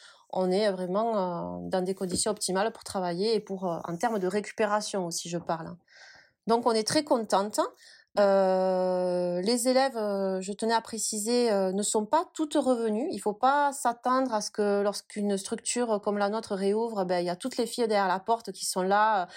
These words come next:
prêtes à réattaquer, à reprendre, euh, le programme là où elles s'étaient arrêtées. Euh, il faut pas perdre de vue qu'il y a encore une, une grande majorité des élèves qui, qui attendent et qui ont peur, tout simplement, de se retrouver mélangées avec d'autres personnes.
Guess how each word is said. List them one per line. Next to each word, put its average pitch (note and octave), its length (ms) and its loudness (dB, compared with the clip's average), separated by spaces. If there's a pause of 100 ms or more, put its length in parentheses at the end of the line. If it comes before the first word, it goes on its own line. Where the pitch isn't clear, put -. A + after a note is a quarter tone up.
(300)
prêtes B3+ 260 0
à G#3+ 60 4
réattaquer, G#3+ 680 0
à G3 80 4
reprendre, G3+ 600 -4
euh, F3 220 2 (360)
le G#3 120 2
programme G#3 500 -2
là F#3+ 120 0
où F#3+ 60 2
elles F#3+ 80 -2
s'étaient F#3+ 300 -4
arrêtées. F3+ 520 -2 (440)
Euh, F#3 200 4
il F#3 60 0
faut F#3 100 -12
pas G#3+ 140 2
perdre G3+ 240 0
de G3 100 2
vue G3+ 240 -2
qu'il F#3+ 160 -4
y F#3 60 4
a F3 80 2
encore G3+ 320 -2
une, E3+ 500 -4
une F3 140 -4
grande G#3 220 -2
majorité G#3 500 -2
des F#3 240 0
élèves F#3+ 460 2
qui, F3 580 -2 (280)
qui - 120 -2
attendent A#3 480 0
et F#3+ 100 -4
qui F#3 240 -6
ont F3 140 0
peur, A3 340 0
tout G#3+ 120 -14
simplement, F#3+ 580 -2
de G3+ 80 0
se F#3+ 180 -4
retrouver F#3 460 -2
mélangées F3+ 500 -2
avec F3+ 200 -2
d'autres F3+ 260 -6
personnes. F#3+ 480 -2